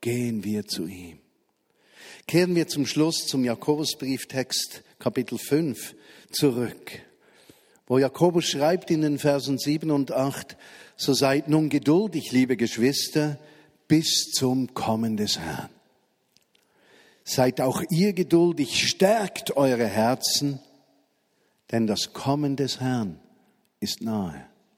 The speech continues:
Weihnachten ist nahe. Noch sechsmal schlafen.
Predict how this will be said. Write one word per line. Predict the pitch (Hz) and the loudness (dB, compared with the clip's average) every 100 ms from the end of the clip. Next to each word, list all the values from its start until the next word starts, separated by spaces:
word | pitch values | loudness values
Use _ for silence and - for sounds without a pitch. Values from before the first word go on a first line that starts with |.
| _ _ _ _ _ _ _ _ _ | _ _ _ _ _ _ _ _ _
Weihnachten | 95 107 127 131 127 104 - 117 | -2 0 2 0 -2 -4 -6 -2
ist | 113 - 110 | -2 -2 -2
nahe. | 110 113 101 80 - _ _ _ _ _ | 0 0 -2 -4 -12 _ _ _ _ _
Noch | 95 - | -10 -4
sechsmal | - 117 - 104 107 | -4 -4 -4 -4 -4
schlafen. | - 90 - - | -4 -6 -6 -12